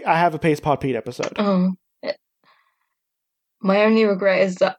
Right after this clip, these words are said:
Speaker 1: There's a lot going on. I cannot get into
Speaker 2: <laughs>
Speaker 1: it.
Speaker 2: My only regret was that I was not the guest on that episode.
Speaker 1: <laughs> Uh,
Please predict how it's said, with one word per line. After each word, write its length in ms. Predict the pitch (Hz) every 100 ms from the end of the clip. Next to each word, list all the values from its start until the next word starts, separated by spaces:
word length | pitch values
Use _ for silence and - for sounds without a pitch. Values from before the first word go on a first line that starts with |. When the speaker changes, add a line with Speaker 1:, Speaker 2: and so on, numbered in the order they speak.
| _
Speaker 1:
There's 160 | 175 175
a 40 |
lot 240 | 170 180 165
going 260 | 190 175
on. 180 | 180 175
I 60 | 160
cannot 360 | - 160 160
get 140 | 151 156
into 340 | 147 - -
Speaker 2:
<laughs> 40 | -
Speaker 1:
it. 180 | - - - 370 269 202
Speaker 2:
My 140 | 233
only 280 | 240 240 247
regret 340 | 220 214 214
was 160 | 185 208
that 180 | 196 190
I 140 | 208
was 200 | 196 196
not 220 | 196 190
the 140 | 202 196
guest 360 | 185 170 -
on 160 | 147 156
that 220 | 160 - -
episode. 580 | 170 - - 160 170 - _ _ _ _ _ _ _ _ _ _ _ _ _
Speaker 1:
<laughs> 80 | 226 - _ _ _ _ _ _ _ _ _ _ _ 233 - _ _ _
Uh, 360 | 156 156 143